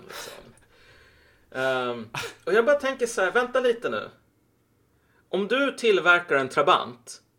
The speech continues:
och det kommer någon och säljer en bil som typ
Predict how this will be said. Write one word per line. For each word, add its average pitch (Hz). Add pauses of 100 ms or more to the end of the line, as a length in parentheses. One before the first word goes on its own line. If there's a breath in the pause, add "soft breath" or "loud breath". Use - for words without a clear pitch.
(500)
och 160
det 180
kommer 196
någon 151
och 139
säljer 147
en 143
bil 143
som 123
typ 113